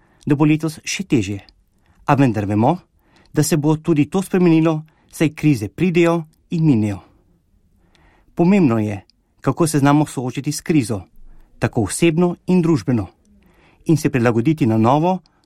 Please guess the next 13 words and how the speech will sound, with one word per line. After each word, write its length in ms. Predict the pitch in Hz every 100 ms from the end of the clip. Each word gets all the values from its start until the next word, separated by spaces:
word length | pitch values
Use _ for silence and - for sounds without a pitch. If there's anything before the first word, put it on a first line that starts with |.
| _
družbeno 360 | 147 151 135 113
situacijo 640 | - 107 113 113 - 175 156 _ _ _
in 140 | 170 135
izzive, 440 | 95 151 175 165 156
ki 100 | 170
jih 100 | 185
leta 220 | 180 156
prinaša. 460 | 139 113 98 110 - _ _ _ _ _ -
Novi 260 | 135 165
slovenski 380 | - 170 185 -
predsednik 480 | 151 - 175 151 -
Borut 260 | 123 107 -
Pahor 380 | 139 - 185